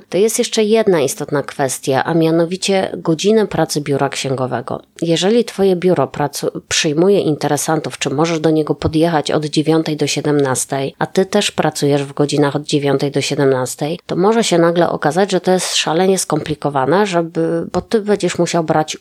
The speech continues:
urlop, żeby oddać dokumenty księgowe. Wysyłanie dokumentów księgowych kopertą wcale nie jest dobrym pomysłem, bo może się okazać tak, że ta koperta gdzieś zaginie.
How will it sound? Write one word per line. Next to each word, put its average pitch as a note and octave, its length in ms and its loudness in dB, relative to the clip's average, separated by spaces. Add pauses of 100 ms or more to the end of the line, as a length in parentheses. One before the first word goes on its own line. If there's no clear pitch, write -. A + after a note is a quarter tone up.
urlop, D3+ 560 0
żeby F3+ 280 -2 (100)
oddać F#3+ 460 0
dokumenty C#3 500 -2
księgowe. - 480 -6 (140)
Wysyłanie G#3 560 2
dokumentów F#3+ 540 0
księgowych E3 520 -2
kopertą D#3 600 0 (120)
wcale E3+ 460 0
nie D#3 260 2
jest - 460 -4
dobrym D#3 320 0
pomysłem, D#3+ 720 -2
bo E3+ 320 2
może F#3 300 0
się F#3 180 0
okazać E3 380 -2
tak, F3 200 -2
że E3+ 140 -4
ta - 160 -4
koperta D3+ 880 -2
gdzieś D#3+ 260 -8
zaginie. C#3 640 -2